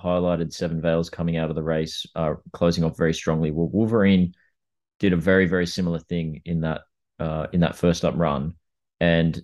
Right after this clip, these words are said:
now she's sort of done what Zougotcha's done, uh, had a little bit of a, little bit of a rest, and comes back here, uh, over the fourteen hundred meters, draws wide, but, uh,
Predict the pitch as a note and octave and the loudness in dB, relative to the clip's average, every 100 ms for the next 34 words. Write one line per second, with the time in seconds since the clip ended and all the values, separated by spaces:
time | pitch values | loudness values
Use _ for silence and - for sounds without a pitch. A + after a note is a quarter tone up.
0 | - F2+ F2+ F#2 F2+ F2+ - _ - - | -2 0 2 2 2 0 -2 _ -18 -8
1 | F#2 F2 E2+ D#2 - - - _ _ _ | -2 0 0 -2 -8 -12 -16 _ _ _
2 | _ _ - - - G2+ F#2 F2+ F2+ D#2 | _ _ -20 -14 -2 2 4 4 4 2
3 | E2 F2 F2 E2+ - - D2+ F2 G2 - | 0 0 0 -2 -6 -4 0 0 -2 -6
4 | - D#2 D#2 D2 - _ F2+ E2+ E2 E2 | -6 -4 -4 -6 -12 _ -4 -2 0 0
5 | E2 D#2+ E2 D2+ D2 _ _ _ _ _ | -2 -2 -2 -2 -4 _ _ _ _ _
6 | _ - F#2 F2+ E2 D#2+ E2 F#2+ - - | _ 0 2 2 2 2 4 2 -2 -16
7 | _ _ _ _ _ _ _ _ G2 G2+ | _ _ _ _ _ _ _ _ -4 0
8 | G2 F2 F#2 - - F2+ F2+ F2 - _ | 2 2 0 0 -2 2 2 0 -6 _
9 | _ _ - F2 E2+ - G2 F#2+ E2+ F2 | _ _ -10 -6 -6 -4 -2 0 0 -2
10 | - F2+ F2 E2+ E2+ E2+ E2+ E2 E2 E2 | -2 -2 0 0 0 2 0 0 -2 -4
11 | - - _ - B2+ B2 F2+ F#2+ F2 E2+ | -10 -16 _ 2 4 4 4 4 4 4
12 | A2 A#2+ _ _ _ F2 D#2+ - _ _ | 0 -4 _ _ _ -2 -2 -6 _ _
13 | _ _ _ _ - D#2+ D#2+ | _ _ _ _ -10 -6 -6